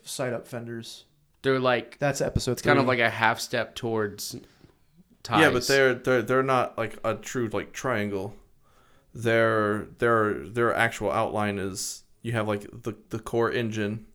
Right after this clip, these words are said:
Speaker 3: or little two engine, twin engines, and they stick out a little bit more, and then they go, and then they kinda go at an angle forward, and then they taper into the, the central point.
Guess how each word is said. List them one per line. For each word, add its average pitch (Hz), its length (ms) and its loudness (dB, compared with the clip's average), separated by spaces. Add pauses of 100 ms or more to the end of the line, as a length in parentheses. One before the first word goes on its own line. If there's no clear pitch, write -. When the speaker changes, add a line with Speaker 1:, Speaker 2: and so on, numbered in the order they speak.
(460)
Speaker 3:
or 104 140 0
little 104 220 -2
two 117 280 -4
engine, 107 380 -4
twin 110 260 -6
engines, 104 520 -6 (520)
and 107 100 -6
they 107 60 -2
stick 110 300 -4
out 110 100 2
a 107 40 0
little 104 180 -2
bit - 160 -12
more, 104 400 -2 (360)
and 110 120 -2
then 107 100 -2
they 107 80 0
go, 107 240 0
and 107 160 -2
then 104 80 -2
they 101 140 -2
kinda 110 300 -4
go 110 200 0
at 104 80 0
an 98 220 -4
angle 107 340 0
forward, 127 500 0 (380)
and 120 160 0
then 113 80 0
they 110 140 -2
taper 104 320 -4
into 101 280 -6
the, 90 280 -6 (400)
the 113 100 -4
central 101 340 -6
point. 95 280 -8